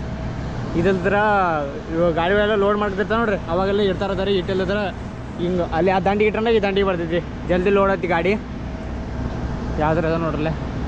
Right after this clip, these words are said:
ಬೆಲ್ಟ್ ಒಳ ತಿರುಗ್ತಾವ್ರಿ ಕೈಲಿ ಜಾಗ ಹೋಗ್ಬಿಡು. ನೋಡಿ ಎಷ್ಟು ದೊಡ್ಡದು ಇರ್ತೀವಿ ನೋಡ್ರಲ್ಲ ಫ್ಯಾಕ್ಟ್ರಿ ರೀ. ಎಷ್ಟು ಮಂದಿ ವರ್ಕ್ ಮಾಡಿರ್ತಾರೆ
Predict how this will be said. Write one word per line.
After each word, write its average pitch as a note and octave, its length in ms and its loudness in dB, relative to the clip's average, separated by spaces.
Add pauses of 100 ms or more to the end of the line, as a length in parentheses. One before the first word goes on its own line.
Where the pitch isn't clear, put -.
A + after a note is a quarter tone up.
(160)
ಬೆಲ್ಟ್ E3+ 280 4
ಒಳ F3 100 4 (1000)
ತಿರುಗ್ತಾವ್ರಿ F3+ 400 4 (680)
ಕೈಲಿ E3 280 4
ಜಾಗ D#3+ 180 2
ಹೋಗ್ಬಿಡು. D#3+ 320 0 (1800)
ನೋಡಿ D#3+ 220 2 (1900)
ಎಷ್ಟು A3 200 0
ದೊಡ್ಡದು A#3+ 200 4
ಇರ್ತೀವಿ A3+ 220 -2
ನೋಡ್ರಲ್ಲ A3 280 2
ಫ್ಯಾಕ್ಟ್ರಿ F3+ 380 0
ರೀ. G3 80 4 (1040)
ಎಷ್ಟು E3 180 -2
ಮಂದಿ G3+ 180 2
ವರ್ಕ್ F3+ 160 0
ಮಾಡಿರ್ತಾರೆ F#3 360 0